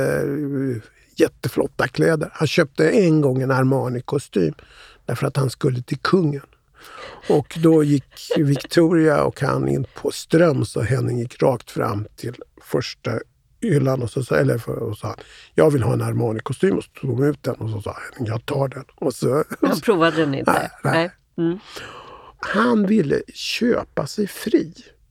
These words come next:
Speaker 1: När han fick mycket pengar så köpte han sig fri från obehag, eller vad ska jag säga.
Speaker 2: Mm.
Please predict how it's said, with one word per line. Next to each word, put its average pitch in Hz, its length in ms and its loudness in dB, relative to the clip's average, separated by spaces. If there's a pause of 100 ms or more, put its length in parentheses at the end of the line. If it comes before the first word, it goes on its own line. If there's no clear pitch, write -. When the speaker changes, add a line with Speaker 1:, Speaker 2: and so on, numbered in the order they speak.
(140)
Speaker 1:
När 220 220 4
han 165 100 6
fick - 220 -6
mycket 147 280 -2
pengar 156 220 -8
så - 140 -4
köpte - 460 -2
han 156 120 -8
sig 190 140 -4
fri 170 400 -2
från - 260 -6
obehag, 151 720 0
eller - 160 -8 (100)
vad - 80 -20
ska - 140 -10
jag 160 100 -6
säga. - 300 -12 (220)
Speaker 2:
Mm. 170 400 -2